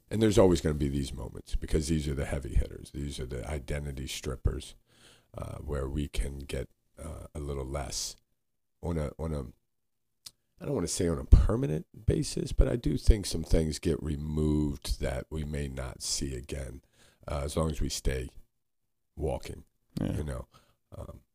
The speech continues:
Speaker 1: you know, 'cause we, we, we all know some guys that you just look at and you're like, "Sh-," they just shifted the air in the room to a calmer demeanor,
Speaker 2: Yeah.
Speaker 1: right? 'Cause there's so little of them, right? There's,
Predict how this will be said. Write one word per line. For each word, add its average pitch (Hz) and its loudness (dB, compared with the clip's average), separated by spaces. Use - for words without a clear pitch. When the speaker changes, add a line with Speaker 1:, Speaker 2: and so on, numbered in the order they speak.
Speaker 1:
you 98 0
know, 85 4
'cause 123 2
we, 143 2
we, 139 4
we 104 4
all 76 -2
know - -8
some - -8
guys - -12
that - -8
you 80 -8
just 73 -8
look 71 -8
at 71 -8
and - -12
you're 73 -8
like, - -10
"Sh-," - 0
they 92 -2
just 78 -4
shifted - -2
the 69 -6
air 78 0
in 71 -4
the 67 -4
room 69 -6
to 69 12
a 73 -4
calmer 76 -2
demeanor, 69 -8
Speaker 2:
Yeah. - -2
Speaker 1:
right? 73 -6
'Cause 71 -4
there's 69 -6
so - -2
little 76 -2
of 64 -10
them, 71 -6
right? 69 -8
There's, - -6